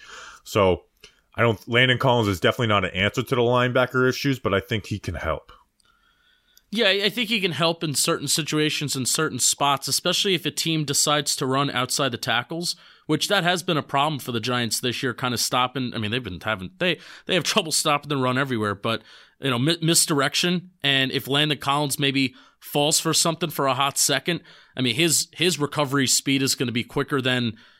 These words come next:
Speaker 2: any of the linebackers on our team, and his ability to flow sideline to sideline, that's gonna be quicker, but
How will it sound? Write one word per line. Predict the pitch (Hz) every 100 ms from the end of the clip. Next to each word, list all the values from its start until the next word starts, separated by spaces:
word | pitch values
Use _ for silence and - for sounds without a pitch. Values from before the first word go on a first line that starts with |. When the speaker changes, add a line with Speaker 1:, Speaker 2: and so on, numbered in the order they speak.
| _
Speaker 2:
any | 160 156
of | 135
the |
linebackers | 127 135 170 139 123 127 113 -
on | 135
our | 120 117
team, | - 160 127
and | 104
his | 139 123
ability | 127 131 127
to | 113
flow | - 131 123
sideline | - 120 123 120
to | 107
sideline, | - 120 131 110 98
that's | 113 -
gonna | 151 117
be | 107
quicker, | - 104 113 117 - - - _ -
but | 160 156